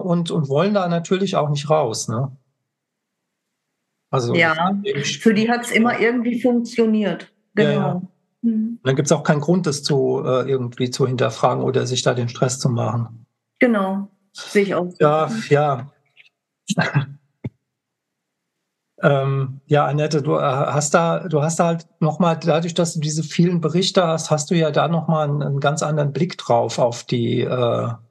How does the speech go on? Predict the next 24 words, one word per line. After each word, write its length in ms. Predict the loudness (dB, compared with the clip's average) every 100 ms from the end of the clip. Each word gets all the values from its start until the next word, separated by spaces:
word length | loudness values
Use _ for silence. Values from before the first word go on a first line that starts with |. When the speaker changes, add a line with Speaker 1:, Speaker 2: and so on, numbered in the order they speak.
| _
Speaker 1:
auf 180 | -2 0
diese 240 | 0 0
ganze 300 | 0 0 0
Situation 840 | -4 0 0 0 0 2 2 0 -4 -14 -14 -14 -16 -18 -20 _ 0
und, 480 | 2 2 0 -2 0
äh, 40 | 0 2 0 2
weißt, 320 | 0 0 -2 -2
wie 60 |
die 140 | 0 2
Leute 580 | 2 0 0 0 -2 -8
so 200 | -2 -2
ticken. 500 | 0 0 0 -2 -6 -8 -2
Äh, 160 | 0
und 160 | 0 0
jetzt 440 | 0 0 -4 -6 _
wollte 480 | -18 -6 2 2 2
ich 100 | 0
dich 180 | 0 2
noch 180 | 0 0
zum 160 | 0
Schluss 240 | 2 2 2
was 220 | 0 0
fragen. 520 | 2 2 2 0 0
Ähm, 420 | 0 0 0 -4